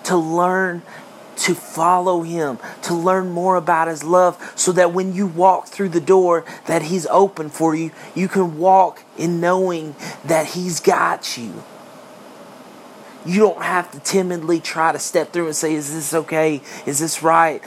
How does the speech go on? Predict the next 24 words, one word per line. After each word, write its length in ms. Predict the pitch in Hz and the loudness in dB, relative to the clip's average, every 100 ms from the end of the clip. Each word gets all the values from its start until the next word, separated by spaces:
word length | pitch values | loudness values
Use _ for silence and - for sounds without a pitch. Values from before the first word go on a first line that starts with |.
| - - - | -18 -12 -2
God, 220 | 165 165 | 0 0
is 100 | 147 | -4
this 300 | 165 156 165 | -6 -6 -4
you?" 400 | 175 185 156 - - - - - - - - - - - - - - - - | 0 0 0 -4 -20 -20 -20 -20 -20 -20 -20 -20 -20 -20 -20 -20 -20 -20 -2
He 120 | 208 | 0
makes 340 | 202 202 - 175 | 2 0 -2 -8
it 140 | 160 | -6
super 440 | - 220 214 170 | 0 0 0 -2
clear. 580 | 190 185 214 208 175 - - - - - - - - - - - - - - - - - - - - - - - - - - - - - - - - - | -4 2 2 2 -2 -6 -18 -20 -20 -20 -20 -20 -20 -20 -20 -20 -20 -20 -20 -20 -20 -20 -20 -20 -20 -20 -20 -20 -20 -20 -20 -20 -20 -20 -20 -18 -18 -10
You 180 | 185 202 | -4 -4
just 320 | 180 165 180 | -4 -6 -2
have 220 | 180 175 - | 0 0 0
to 80 | |
have 180 | 175 170 | -4 -4
the 60 | 156 | -6
faith 360 | - 180 180 | 2 2 2
and 160 | 165 139 | -4 -4
patience 480 | 175 180 180 151 - - - | 0 0 -2 -10 -12 -10 -4
of 160 | 135 - | -4 -4
trusting 520 | - 185 180 - 165 | 0 0 0 -6 -6
him 180 | 165 156 | -2 -2
and 100 | 147 | -2
allowing 520 | 147 - 170 170 165 | -2 0 0 -2 -4
him 280 | 180 170 | -2 -2